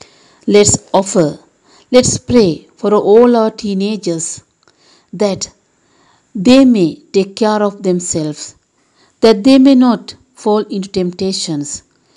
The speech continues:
that they may persevere, protecting themselves, and that they may respect others. And let's teach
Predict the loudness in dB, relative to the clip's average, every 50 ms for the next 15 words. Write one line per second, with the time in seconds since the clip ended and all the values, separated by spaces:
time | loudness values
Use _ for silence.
0 | _ _ _ _ _ -6 0 0 2 2 0 -2 -2 0 0 0 0 -2 -4 -4
1 | 0 0 2 2 2 2 0 -2 0 0 0 0 0 0 -4 -10 _ _ _ _
2 | _ _ _ _ _ _ _ _ _ _ _ _ _ _ _ _ _ _ _ _
3 | _ _ 0 0 2 4 4 2 2 2 0 -2 -2 -2 0 -2 -2 -2 -4 -4
4 | -4 -4 -2 -4 -4 -8 -10 -16 -20 _ _ _ _ _ _ _ _ _ _ -8
5 | -6 -4 -2 -2 -2 -2 -2 -4 -4 -4 -2 -2 0 -2 -2 -2 -4 -8 _ _
6 | _ _ -6 -2 -2 -2 -2 -2 -4 -4 -4 -4 -6 -12 _ -10 -10 -8 -8 -8
7 | -10 -10 -12 -14 -14 -16 -18 _ _ _ _ _ _ _ _ _ _ _ _ _
8 | _ _ -4 0 2 2 2 0 0 -4 -6 -8 -6 -4 -4 -4 -4 -6 -6 -8
9 | -10